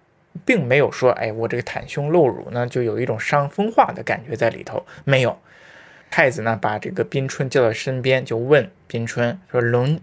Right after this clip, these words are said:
伦敦景象叫中华如何呀？西距中华太远，往来不易，此行尚安妥否？左右行馆所见景物佳否？”宾春就说呀，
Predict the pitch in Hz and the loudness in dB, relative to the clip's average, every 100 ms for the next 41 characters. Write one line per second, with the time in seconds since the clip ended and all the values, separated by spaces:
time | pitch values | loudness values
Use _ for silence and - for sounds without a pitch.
0 | - 123 143 180 196 185 120 104 - 123 | 2 2 4 4 4 2 -4 -2 0 0
1 | 117 123 117 - 180 185 185 117 113 117 | 2 0 0 2 4 6 4 2 0 2
2 | 127 - 117 117 123 117 - - - - | -2 0 2 4 4 2 -6 -20 -20 -20
3 | - - - - - - 202 202 233 185 | -20 -20 -12 -6 -4 0 0 0 0 0
4 | - 208 202 202 123 131 208 165 117 98 | 4 2 2 0 -2 0 2 2 2 0
5 | 98 110 - _ 131 117 107 110 147 156 | 0 -2 -4 _ 2 2 2 0 0 2
6 | 208 254 - _ - - 127 - 131 135 | 2 2 -2 _ -8 -4 -2 -2 0 0
7 | 123 117 - 156 139 - 156 160 165 - | 0 -2 2 2 2 -2 0 0 -2 -2
8 | 127 139 185 120 113 139 143 _ _ _ | 4 4 6 6 8 6 2 _ _ _
9 | - 131 156 190 139 143 147 - 120 156 | 0 6 8 8 6 6 4 -2 -2 2
10 | 127 - - - 123 110 160 127 113 123 | 2 2 -2 2 2 4 2 2 -2 -6
11 | 104 95 139 110 - - 120 117 - - | -6 -4 -4 -4 -4 0 0 0 -2 -6
12 | _ _ - - - - _ _ 143 143 | _ _ -20 -20 -20 -20 _ _ 2 2
13 | - 139 127 123 127 120 - | 4 2 4 2 4 4 2